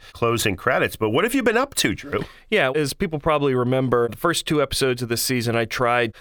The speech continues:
Speaker 2: to participate remotely, and it just, the technology and the quality wasn't there, wasn't working, and we'd gotten so used to the chemistry of being in studio together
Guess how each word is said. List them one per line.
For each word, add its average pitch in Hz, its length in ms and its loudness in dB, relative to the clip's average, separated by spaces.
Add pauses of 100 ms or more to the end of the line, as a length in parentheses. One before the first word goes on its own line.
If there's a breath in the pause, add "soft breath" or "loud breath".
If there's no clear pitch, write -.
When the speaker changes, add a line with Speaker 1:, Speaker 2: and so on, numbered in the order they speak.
(140 loud breath)
Speaker 2:
to - 80 -4
participate 131 640 0
remotely, 117 480 2
and 110 80 0
it 110 120 -4
just, - 300 -4
the 107 80 -4
technology 113 760 0
and 107 100 -2
the 101 40 -4
quality 104 360 0
wasn't 98 340 -4
there, 104 280 0
wasn't 98 320 -2
working, 98 460 -2
and 92 120 -2 (320 loud breath)
we'd 123 160 -2
gotten 101 200 0
so 110 220 0
used 110 420 -2
to 117 60 -2
the 101 100 -2
chemistry 113 520 -2
of 101 160 -2
being 107 240 0
in 120 180 -2
studio 113 440 0
together 101 520 -2